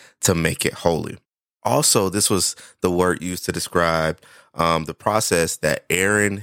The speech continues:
his sons, and the Levites had to go through before they were able to become priests. This, again, was the, for the purpose of setting something aside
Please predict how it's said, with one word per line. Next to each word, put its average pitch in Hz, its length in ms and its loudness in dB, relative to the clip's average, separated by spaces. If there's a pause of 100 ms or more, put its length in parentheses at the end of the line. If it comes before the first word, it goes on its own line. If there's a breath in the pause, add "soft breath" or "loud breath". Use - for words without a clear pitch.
his 92 140 0
sons, 92 640 2 (340 loud breath)
and 85 260 0
the 82 80 0
Levites 101 600 0
had 82 280 -4
to - 80 -8
go 135 240 2
through 82 240 0
before 90 300 -2
they 87 120 -4
were 82 120 0
able 80 220 -2
to - 100 -12
become 82 300 -2
priests. - 440 -2 (380 soft breath)
This, - 160 2
again, 92 500 0 (320 loud breath)
was 82 420 2
the, 80 380 2
for 92 160 0
the 80 100 -2
purpose 95 540 0
of - 220 -4
setting 117 400 2
something 113 420 -2
aside 87 640 0